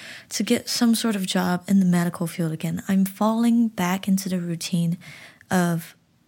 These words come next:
wanting to follow the traditional routes and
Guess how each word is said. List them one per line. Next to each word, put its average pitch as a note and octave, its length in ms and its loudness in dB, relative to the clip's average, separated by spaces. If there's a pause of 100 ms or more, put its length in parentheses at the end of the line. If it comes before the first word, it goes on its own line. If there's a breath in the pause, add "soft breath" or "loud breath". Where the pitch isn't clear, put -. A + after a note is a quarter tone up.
wanting F#3+ 520 0
to F#3 120 -6
follow E3+ 640 -2 (560 loud breath)
the G#3 100 -2
traditional F#3+ 640 0
routes - 500 -6
and F3+ 240 0